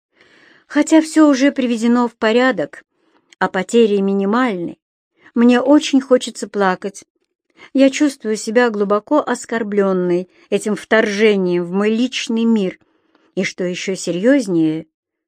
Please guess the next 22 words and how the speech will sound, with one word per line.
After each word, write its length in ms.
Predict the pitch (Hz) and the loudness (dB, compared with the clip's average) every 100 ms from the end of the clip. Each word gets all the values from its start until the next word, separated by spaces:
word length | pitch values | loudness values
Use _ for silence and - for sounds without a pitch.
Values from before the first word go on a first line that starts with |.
| _ - | _ -10
тревожусь 720 | 175 180 175 240 269 269 240 | -4 -2 2 4 4 0 -2
за 160 | 202 | -2
будущее. 1160 | 233 196 151 147 151 151 - 147 147 147 151 160 - _ _ _ _ _ _ _ _ | -4 -4 -6 -4 -6 -6 -8 -4 -2 -2 -2 -4 -6 _ _ _ _ _ _ _ _
Под 200 | 202 - | -6 -4
кухонным 440 | 226 202 196 185 | -6 -4 -2 -2
окном 340 | 185 - 220 262 | -4 -2 2 2
я 160 | 202 | 2
нахожу 360 | 190 180 190 196 | -2 -2 -4 -4
смятую 600 | - 208 233 285 254 240 | -6 -4 -2 -2 -4 -4
пачку 500 | - 214 - - 202 - - | -2 -4 -4 -6 -6 -8 -10
из-под 380 | - 208 - 202 | -8 -4 -2 0
Мальборо. 560 | 202 190 165 160 151 - _ _ _ _ _ _ | 0 0 -2 -6 -10 -14 _ _ _ _ _ _
Может, 420 | 185 180 180 - _ | -4 -2 -4 -10 _
это 240 | 180 - 160 | -8 -6 -6
улика, 600 | 160 143 165 302 - 294 _ _ _ _ _ | -4 -4 -4 -6 -8 -10 _ _ _ _ _
и 80 | 226 | 2
её 240 | 226 247 | 4 4
надо 320 | 226 247 202 | 4 0 -2
сохранить? 840 | 190 - 190 175 175 208 311 320 - _ _ _ _ _ _ _ _ _ | -6 -8 -4 -2 0 0 0 -2 -20 _ _ _ _ _ _ _ _ _
Хотя 460 | - 294 302 320 | -2 -2 2 2
прошло 580 | 311 262 233 - 262 262 | 4 2 0 2 6 6
уже 560 | 220 214 202 208 202 | 6 2 0 2 0